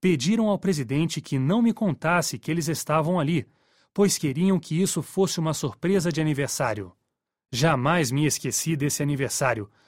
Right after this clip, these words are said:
pois naquele dia eles receberam a própria investidura e eu tive o privilégio de testemunhar seu selamento após o que fui selado a eles." Pouco mais de quarenta anos depois,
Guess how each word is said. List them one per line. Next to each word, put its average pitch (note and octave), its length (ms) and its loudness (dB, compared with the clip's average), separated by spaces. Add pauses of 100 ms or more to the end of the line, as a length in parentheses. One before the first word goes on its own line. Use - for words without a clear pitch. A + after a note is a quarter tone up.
(240)
pois E3+ 200 2
naquele D3 440 0
dia D#3+ 420 0 (280)
eles D#3 260 2
receberam D#3 640 0
a B2+ 80 -2
própria F3+ 440 0
investidura D3 720 0 (360)
e C#3+ 100 2
eu G3 120 6
tive G#3 280 2
o G3 60 0
privilégio D#3 640 0
de B2 120 -4
testemunhar D3+ 720 0
seu F3 200 0
selamento D3 720 0 (320)
após F3 460 2
o F#3 40 0
que F#3 140 -2
fui D#3+ 240 -2
selado C3 520 0
a C3 100 0
eles." A2 500 -6 (600)
Pouco F#3+ 320 4
mais D3 280 4
de A#2+ 100 -2
quarenta D3 440 2
anos C#3+ 320 4
depois, C3+ 560 0